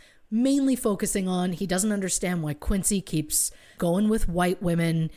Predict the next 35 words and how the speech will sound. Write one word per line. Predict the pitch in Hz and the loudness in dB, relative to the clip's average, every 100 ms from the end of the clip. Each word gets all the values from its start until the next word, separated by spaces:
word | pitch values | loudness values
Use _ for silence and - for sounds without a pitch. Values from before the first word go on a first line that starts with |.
| - - | -14 -12
He | - | -10
didn't | 160 180 202 | -4 0 2
understand | 202 208 196 - 185 185 180 | 2 0 0 0 0 0 0
mixed | 175 - | 0 0
racial | 202 190 - 202 | 0 0 0 -2
children, | - 185 170 170 170 165 - - | -2 2 6 8 8 4 2 2
like, | 180 170 | 0 0
that | 185 190 | 0 0
kind | - 160 175 | -4 -6 -6
of | |
thing. | - 160 - - - - _ - - | -8 -10 -10 -18 -20 -20 _ -20 -10
So | - - 226 185 180 180 180 175 170 - - | -2 2 2 2 2 2 2 0 0 -4 -6
Rashida | 196 - 302 277 185 | 0 2 4 2 2
Jones | 202 196 165 151 175 - - | 0 2 0 0 0 -2 -4
was | 202 175 160 165 | -4 0 2 2
not | 165 175 - | 0 -2 -2
having | 202 208 170 | 0 0 0
it. | 151 160 - - | -2 -4 -10 -16
So | - - 185 | -4 -2 0
she | - 247 240 | -2 0 0
wrote | 233 175 175 170 202 - - | 0 0 2 2 0 -8 -6
a | 175 | -2
letter | 180 180 185 185 | 0 0 0 0
and | 160 | 0
sent | - 175 170 | 0 0 0
it | |
into | 160 165 175 | 0 0 -2
the | 160 160 160 160 - | 0 0 0 0 -2
magazine | 160 160 170 156 160 170 | -4 -2 0 0 0 0
that | 165 - | -2 -6
his | - 165 156 | -4 -4 -2
article | 175 185 180 170 160 - - _ - | -2 -2 -2 -2 -2 -4 -12 _ -8
was | 196 165 | -2 -2
published | 147 180 165 151 - | -2 -2 0 -2 -2
in | 156 156 | -4 -4